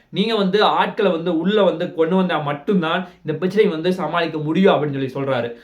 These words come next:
அதே நிலைமை தான் ரஷ்யாவிலேயே போயிட்டு இருக்குது. ரஷ்யாவுல வந்து இந்த மேன் பவர் ஷார்ட்டேஜுக்காக ரஷ்யா வந்து நிறைய ஆஃபர்ஸையும் நிறைய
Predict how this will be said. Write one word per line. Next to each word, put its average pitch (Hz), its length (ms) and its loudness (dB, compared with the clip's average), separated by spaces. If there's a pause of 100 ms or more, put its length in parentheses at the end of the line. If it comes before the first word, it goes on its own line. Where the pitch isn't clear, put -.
(160)
அதே 254 360 6
நிலைமை 240 300 0
தான் 214 260 -2
ரஷ்யாவிலேயே 202 560 2
போயிட்டு 156 260 0
இருக்குது. 120 240 -6 (280)
ரஷ்யாவுல 233 560 4
வந்து 220 240 4
இந்த 190 120 4
மேன் 208 300 0
பவர் 214 280 0
ஷார்ட்டேஜுக்காக 175 800 0 (180)
ரஷ்யா 175 380 2
வந்து 214 260 2
நிறைய 196 280 2
ஆஃபர்ஸையும் 185 760 -2 (160)
நிறைய 196 320 2